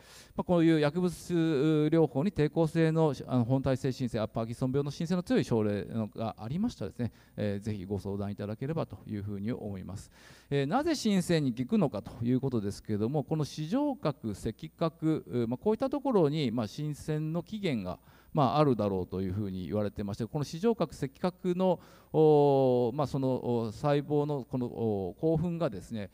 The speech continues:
最終的にこの、お、視床の、えー、腹側中間核ですね、ブイアイエム核というところに行って、そ-、そこで、まあ、あの、ニューロンが、まあ、発火すると。そ-、そのニューロンの発火が、あ、運動野に行って、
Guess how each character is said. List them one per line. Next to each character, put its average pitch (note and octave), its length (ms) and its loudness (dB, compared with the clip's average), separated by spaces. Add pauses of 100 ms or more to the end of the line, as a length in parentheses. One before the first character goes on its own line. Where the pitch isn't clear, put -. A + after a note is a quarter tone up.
最 A#3 240 2
終 A#3 180 -2
的 G#3 360 -4
に G3+ 240 0
こ C3 160 -2
の、 A2 400 -2
お、 G#2 80 -6
視 - 160 -16
床 E3+ 280 0
の、 D#3+ 260 -2
え G#2+ 220 -2
ー、 - 20 -4
腹 D#3+ 160 -10
側 D3 340 -4
中 C#3+ 240 -4
間 C#3 340 -2 (160)
核 - 240 -10
で - 60 -20
す - 80 -14
ね、 E3+ 100 -2
ブ C#3+ 160 0
イ D3+ 100 2
ア D3+ 60 2
イ D#3 60 0
エ D#3+ 40 -4
ム F3 80 -6
核 B2+ 220 -6
と - 80 -12
い G2 40 -6
う - 20 -12
と F#2+ 100 -10
こ F#2+ 100 -8
ろ F#2 140 -6
に G#2+ 220 -4
行 G2+ 80 -14
っ - 20 -20
て、 - 300 -6 (360)
そ-、 F#3 200 -2
そ - 140 -10
こ C#4+ 140 -2
で、 A#3+ 180 2
ま C3 320 0
あ、 - 40 -8
あ A#2+ 40 -2
の、 B2 60 2
ニ D3 100 -2
ュ E3 40 0
ー D3+ 40 -2
ロ A#2+ 100 0
ン G#2 40 -6
が、 F2+ 100 -8 (100)
ま A2+ 160 -6
あ、 F#2 40 -8
発 G#2+ 240 -12
火 G#2+ 120 -6
す A2+ 120 -10
る G2 100 -6
と。 E2+ 120 -14
そ-、 E3+ 240 -4
そ G#3 140 -4
の G#3+ 100 0
ニ A#3 80 2
ュ B3 100 2
ー - 20 2
ロ A3+ 140 2
ン G#3 140 -2
の G#3 100 0
発 F#3 240 -6
火 G#3 140 -2
が、 A3 380 -2
あ、 A#2+ 60 0
運 C#3 200 -2
動 C3+ 140 2
野 A2+ 100 0
に G2+ 100 -6
行 G2+ 80 -10
っ - 40 -20
て、 - 280 -4